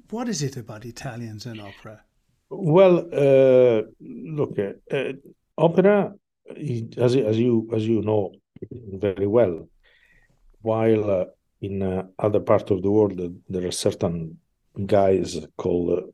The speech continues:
Speaker 2: uh, Beethoven, <laughs> Mozart, uh, Brahms, uh, uh, you know, Mahler, Bruckner. In Italy,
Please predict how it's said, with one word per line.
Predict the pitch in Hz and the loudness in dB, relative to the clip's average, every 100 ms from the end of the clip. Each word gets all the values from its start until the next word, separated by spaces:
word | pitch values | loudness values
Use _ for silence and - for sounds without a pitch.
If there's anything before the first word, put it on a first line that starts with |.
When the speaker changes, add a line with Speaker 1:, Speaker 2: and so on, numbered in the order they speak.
| - | -6
Speaker 2:
uh, | 98 92 | -2 -2
Beethoven, | 90 80 82 85 101 98 76 71 87 - | -2 -8 -12 -2 2 2 0 -8 -10 -6
<laughs> | 123 - - _ _ _ - 101 - | -6 -6 -12 _ _ _ -10 -6 -2
Mozart, | 123 - 127 98 90 - 92 | -2 0 -2 0 -2 -2 -2
uh, | 85 80 - _ _ _ - | -2 -4 -16 _ _ _ -18
Brahms, | 92 92 101 98 92 80 - - | -6 0 2 2 0 -6 -6 -2
uh, | 87 85 | 0 -2
uh, | 98 90 87 87 85 85 143 85 | -2 -2 0 0 -2 -4 -8 -10
you | 92 92 | -4 -2
know, | 92 90 87 107 | -2 -2 -6 -10
Mahler, | 101 87 92 101 110 101 85 87 90 - - - _ | -10 -6 -2 0 2 2 0 -4 -6 -10 -20 -20 _
Bruckner. | - 104 127 - 82 82 85 _ _ _ - _ _ _ _ _ - | 0 4 4 2 -8 -8 -10 _ _ _ -20 _ _ _ _ _ -2
In | 117 | 2
Italy, | 113 110 107 107 107 | 2 2 2 2 0